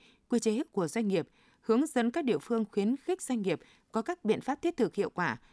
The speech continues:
quan tâm chăm lo cải thiện đời sống vật chất, tinh thần và khuyến khích người lao động đổi mới, sáng tạo, cùng nhau khắc phục khó khăn,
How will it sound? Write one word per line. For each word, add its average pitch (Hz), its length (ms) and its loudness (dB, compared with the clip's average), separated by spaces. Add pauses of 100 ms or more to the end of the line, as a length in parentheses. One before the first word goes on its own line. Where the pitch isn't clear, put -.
(160)
quan 233 180 0
tâm 233 200 0
chăm 226 160 -2
lo 220 180 -2
cải 180 280 -4
thiện 180 260 -2
đời 170 80 -4
sống 165 180 -6
vật - 140 -4
chất, 320 180 -4
tinh 233 120 0
thần 165 260 -4 (360)
và 190 160 0
khuyến 220 240 -2
khích 349 220 -2
người 196 120 0
lao 220 120 -2
động 190 200 0 (340)
đổi 180 240 0
mới, 180 280 0
sáng 214 240 -2
tạo, 220 260 0 (320)
cùng 208 180 2
nhau 233 140 2
khắc 339 160 -8
phục 196 140 -2
khó - 140 -4
khăn, 233 220 0